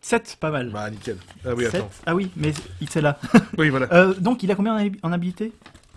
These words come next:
Speaker 2: Il est
Speaker 1: Quatorze.
Speaker 2: quatorze vingt-quatre.
Speaker 1: Donc, nous sommes à plus cinq.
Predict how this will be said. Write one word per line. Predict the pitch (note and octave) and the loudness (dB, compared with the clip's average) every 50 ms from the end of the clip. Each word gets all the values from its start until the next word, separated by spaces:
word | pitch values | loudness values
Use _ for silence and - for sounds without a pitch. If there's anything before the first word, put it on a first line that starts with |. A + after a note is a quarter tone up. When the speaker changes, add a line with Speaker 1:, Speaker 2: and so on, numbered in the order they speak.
| - - - - - | -18 -16 -16 -14 -10
Speaker 2:
Il | - C3+ C3+ C3+ C3 | -6 -2 0 2 2
est | C3+ C3+ C3+ C3 B2+ | 4 4 4 2 2
Speaker 1:
Quatorze. | C3 F3 F3+ G3 F3 | 2 2 4 4 6
Speaker 2:
quatorze | D3+ D3+ C3 C3 | 6 6 6 6
vingt-quatre. | C#3+ C#3+ C#3 B2+ - B2+ A#2+ D#3 | 4 2 0 0 0 0 2 2
Speaker 1:
Donc, | F3 - - | 0 0 0
nous | E3+ E3+ | 0 0
sommes | D3+ - G#3+ G#3 F#3+ | 0 2 2 2 2
à | E3+ | 2
plus | E3 - - C4 A#3+ | 0 -2 -4 -4 -4
cinq. | - - - - - A3 G3 D3+ B2+ - - - - | -4 -4 -8 -4 -2 -2 -2 -2 -2 -6 -12 -18 -18